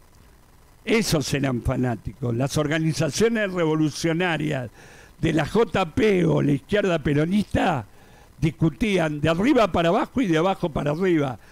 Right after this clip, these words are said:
Se discutía todo. Y si había un exceso, era un exceso de discusión política. Por eso, ¿cómo es que desde las mejores tradiciones de la izquierda peronista hoy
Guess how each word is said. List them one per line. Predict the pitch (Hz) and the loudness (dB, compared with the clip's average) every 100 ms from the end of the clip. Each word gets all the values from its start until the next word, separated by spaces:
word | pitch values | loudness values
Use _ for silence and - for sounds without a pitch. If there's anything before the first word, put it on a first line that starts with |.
| - - | -20 -14
Se | - | -4
discutía | 160 160 - 165 - 320 202 - | -2 -2 -2 -4 0 0 0 0
todo. | 220 196 139 131 98 - - - - | 0 2 2 -2 -6 -16 -20 -20 -12
Y | 160 | -8
si | 160 180 | -4 -2
había | 180 262 269 | 0 0 0
un | 214 | 0
exceso, | 175 - - 269 180 208 | -2 -4 -2 0 0 -2
era | 180 185 | -2 -2
un | 185 | -2
exceso | 185 143 - 330 302 226 | -4 -6 -2 -2 0 0
de | 180 | 0
discusión | 156 160 180 151 - 190 | 0 -2 -6 -6 -2 -2
política. | - 160 180 165 - 156 - 127 101 - - - - - - - - - - - | 0 0 2 0 -4 -14 -12 -18 -18 -20 -20 -20 -20 -20 -20 -20 -20 -20 -20 -4
Por | 156 180 | 0 0
eso, | 196 196 170 | 2 -2 0
¿cómo | 294 269 233 | -2 -2 -2
es | 208 175 | -2 -4
que | - 160 | -4 -2
desde | 147 156 165 | 0 0 0
las | 160 151 | -2 -2
mejores | 160 147 247 190 - | -4 -2 0 0 -2
tradiciones | 165 160 156 151 - 214 208 | -2 0 0 -2 0 -2 0
de | 165 | 0
la | 156 | -2
izquierda | - 185 180 | -2 -2 0
peronista | 143 160 156 226 220 175 170 | -2 0 0 -2 -4 -2 0
hoy | 208 247 | 0 -2